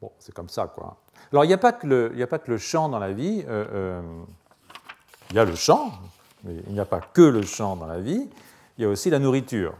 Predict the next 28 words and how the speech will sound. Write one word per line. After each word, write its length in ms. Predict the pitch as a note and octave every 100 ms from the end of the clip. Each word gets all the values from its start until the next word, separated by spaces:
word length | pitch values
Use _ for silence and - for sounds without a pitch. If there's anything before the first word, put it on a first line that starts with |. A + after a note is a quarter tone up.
| _ _ _ _
Euh, 180 | F#2 E2
euh, 240 | E2 F2+ E2+ F2+ - E2+ -
c'est 140 | - F2
aussi 220 | E2+ C#3
important 440 | G#2 F#2+ F#2 C3+
que 140 | B2 -
le 80 | G2
chant. 320 | - G#2+ D2 - _ - - - _ _ _ _ _ _
Pas 60 | G2
si 100 | -
on 80 | E2+
est 80 | D#2+
cigale 380 | - G2 B2 G2
ou 60 |
si 140 | F2 F#2
on 80 |
est 80 | F#2
fourmi, 340 | E2+ G#2 G#2+ G#2+
mais, 160 | G#2 - _ - - - _ -
euh, 140 | G#2 G2+
en 80 | B2
l'occurrence, 600 | B2+ B2 C3 D3+ G3+ -
euh, 400 | A#2 G#2+ G#2+ G2+ -
euh, 600 | G2+ F#2 F#2 F2 E2+ F2 - G1+ G1+ G1+ G1+ G1+ - - - _ _ _ _ _ _ _ _ _ _ _ _ _ _ _ _ _ _ _ _ _ _ - - - _ _ - - - - - - - - _
on 140 | A#2 C#3+
a 60 |
un, 840 | D#3+ B2+ G#2+ G2+ G2 F#2 F2+
un, 40 | E2+